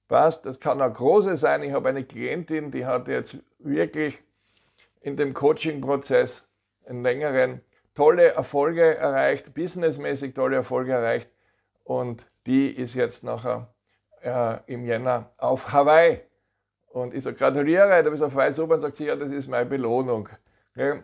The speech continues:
und da habe ich mich sehr, sehr gefreut für sie, dass sie so eine tolle Belohnung ausgesucht hat. Und ja, die war auch motivierend, diese Belohnung. Und wunderbar, dass sie die Ziele erreicht hat, die sie wollte. Und dass sie sich eben so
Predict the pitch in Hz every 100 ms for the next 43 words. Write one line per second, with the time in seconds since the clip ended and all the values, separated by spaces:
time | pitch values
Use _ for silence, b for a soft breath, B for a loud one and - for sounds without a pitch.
0 | _ 127 135 147 143 135 139 135 135 -
1 | 135 147 160 117 147 143 139 139 135 b
2 | b b 175 175 175 165 170 165 156 147
3 | 151 165 147 143 - 147 139 - 135 131
4 | _ _ _ _ _ _ 131 123 123 -
5 | _ - 131 117 123 120 127 127 127 120
6 | 135 131 185 175 151 139 139 131 123 127
7 | 127 123 _ _ _ _ _ - 117 113
8 | 123 135 135 120 127 117 117 113 - 160
9 | 170 139 135 - - 127 113 117 107 117
10 | 120 113 _ _ _ _ _ _ - 123
11 | 113 120 117 117 107 - - 110 - 131
12 | 139